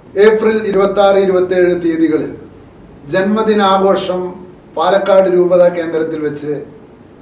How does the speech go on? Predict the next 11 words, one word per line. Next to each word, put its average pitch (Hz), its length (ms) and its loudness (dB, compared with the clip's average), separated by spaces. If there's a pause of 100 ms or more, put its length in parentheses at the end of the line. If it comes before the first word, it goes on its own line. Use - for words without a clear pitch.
(140)
സംഘടിപ്പിക്കപ്പെടുകയാണ്. 165 1040 -6 (1080)
ആ 233 40 2 (140)
പ്രസ്തുത 220 360 0 (160)
സമ്മേളനത്തിന്റെ 196 840 0 (580)
രണ്ടാം 214 380 2
ദിവസമായ 202 460 0 (100)
ഇരുപത്തിയേഴാം 190 640 2
തീയതി 170 300 2
ഉച്ചയ്ക്ക് 143 340 -10 (1040)
സമുദായ 214 560 2 (300)
ശാക്തീകരണ 190 720 0